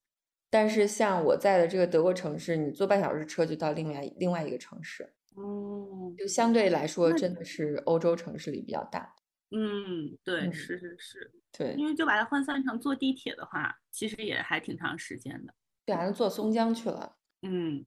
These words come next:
Speaker 1: 重地可以。
Speaker 2: 而且我能理解你刚才说的那个城市混，就是城市乱，乱糟糟，也不是乱糟糟吧，反正就是这个地方让你感觉很亲切的那种感觉，因为感，好像就不需要那么紧绷，就感觉特别可以让人放松。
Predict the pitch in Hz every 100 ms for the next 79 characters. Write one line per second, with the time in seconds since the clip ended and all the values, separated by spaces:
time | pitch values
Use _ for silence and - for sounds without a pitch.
0 | - 233 226 294 202 214 240 247 214 220
1 | 190 - 214 220 202 208 - 202 196 185
2 | 175 151 113 95 - - 190 185 - 220
3 | - 214 190 - - 214 - 165 - -
4 | 185 180 202 208 190 - - 220 180 175
5 | 175 165 156 - 170 - - 285 208 165
6 | 170 160 160 156 156 156 202 190 185 170
7 | 185 170 170 170 127 190 185 180 - 196
8 | 185 - 180 - - 190 185 147 107 -
9 | _ _ 202 - 180 170 - 220 262 262
10 | 247 190 - - 190 262 254 254 - 294
11 | 269 254 240 247 226 - 196 120 - 185
12 | 190 208 240 175 180 - 330 220 185 214
13 | 170 170 165 - - - 165 -